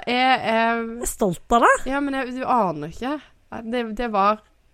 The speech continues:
Speaker 1: en mestringsfølelse. Det var
Speaker 2: Ja.
Speaker 1: litt som, akkurat som jeg hadde lært meg å gå nesten. For dette er et problem for meg. Jeg er kjempekonfliktsky.
Speaker 2: Ja, jeg
Speaker 1: Og
Speaker 2: vet
Speaker 1: du
Speaker 2: du er det.
Speaker 1: sa til meg det at folk vet jo, folk lærer seg å vite det at du er konfliktsky.
Speaker 2: Mm.
Speaker 1: Og da vet folk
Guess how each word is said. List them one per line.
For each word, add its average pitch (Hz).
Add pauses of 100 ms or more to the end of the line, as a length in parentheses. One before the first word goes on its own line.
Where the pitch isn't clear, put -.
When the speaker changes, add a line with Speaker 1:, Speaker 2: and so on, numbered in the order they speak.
Speaker 1:
en 220
mestringsfølelse. 170
Det 247
var 226
Speaker 2:
Ja. 208
Speaker 1:
litt 185
som, 220 (600)
akkurat 214
som 214
jeg 214
hadde 208
lært 190
meg 190
å 175
gå 160 (100)
nesten. 247
For 254
dette 277
er 165
et -
problem 190
for -
meg. 262
Jeg 196
er -
kjempekonfliktsky. 208 (240)
Speaker 2:
Ja, 247
jeg 330
Speaker 1:
Og 294
Speaker 2:
vet 214
Speaker 1:
du 240
Speaker 2:
du 254
er 294
det. 202
Speaker 1:
sa 196
til 220
meg 202
det 190
at - (260)
folk 330
vet -
jo, 311 (180)
folk 226
lærer 220
seg 196
å 202
vite 185
det 320
at 233
du 175
er 185
konfliktsky. 175 (140)
Speaker 2:
Mm. 233
Speaker 1:
Og 208
da 254
vet 202
folk 240